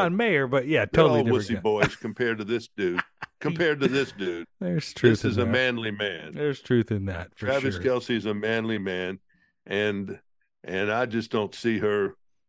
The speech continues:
Speaker 2: I guarantee you he's burping and doing all kinds of stuff when his guard's down.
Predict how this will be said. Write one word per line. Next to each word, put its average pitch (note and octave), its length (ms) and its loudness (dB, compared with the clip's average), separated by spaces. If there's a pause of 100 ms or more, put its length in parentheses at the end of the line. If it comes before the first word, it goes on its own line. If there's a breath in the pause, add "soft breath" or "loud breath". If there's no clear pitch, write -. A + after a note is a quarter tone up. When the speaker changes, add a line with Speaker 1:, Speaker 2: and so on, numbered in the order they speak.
(460)
Speaker 2:
I A#2+ 140 0
guarantee A#2+ 420 0
you G#2+ 140 0
he's A2 180 -2
burping A2+ 480 -2
and G2 160 -8
doing A2+ 200 0
all G#2+ 140 0
kinds A2 360 -2
of F#2 60 -14
stuff G2 280 -4
when F#2+ 100 -4
his E2 120 -6
guard's G2 420 0
down. D#2+ 280 -6